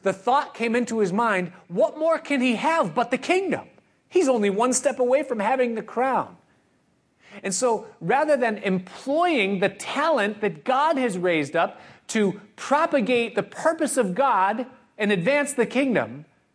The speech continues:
Saul removed David from his presence and set him on the outside where he would have less of an influence and an impact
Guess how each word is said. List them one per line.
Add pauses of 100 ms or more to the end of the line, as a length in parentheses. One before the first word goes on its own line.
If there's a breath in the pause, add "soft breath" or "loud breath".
(360)
Saul
removed
David
from
his
presence (240)
and
set
him
on
the
outside
where
he
would
have
less
of
an
influence
and
an
impact